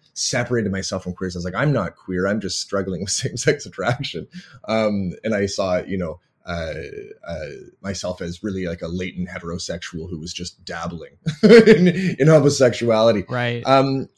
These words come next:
Speaker 1: but I think that for me, like, I saw my sexuality as, as gross because I was told it was gross.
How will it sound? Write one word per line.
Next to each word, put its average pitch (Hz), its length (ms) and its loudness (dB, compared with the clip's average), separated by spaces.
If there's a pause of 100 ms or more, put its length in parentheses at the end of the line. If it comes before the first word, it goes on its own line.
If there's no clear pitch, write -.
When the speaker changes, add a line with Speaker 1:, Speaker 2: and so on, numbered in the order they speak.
(280)
Speaker 1:
but 170 260 6 (280)
I 156 100 6
think 175 400 2
that 190 320 -2
for - 260 -2
me, 135 280 2
like, 123 280 2
I 117 220 0
saw 127 1000 -2 (640)
my 117 320 2
sexuality 110 880 -2
as, 98 1000 -2 (280)
as 98 420 -4 (340)
gross 185 300 4
because 143 260 0
I 170 60 8
was 180 180 4
told 202 300 2
it 202 80 -4
was 113 140 -2
gross. - 540 -10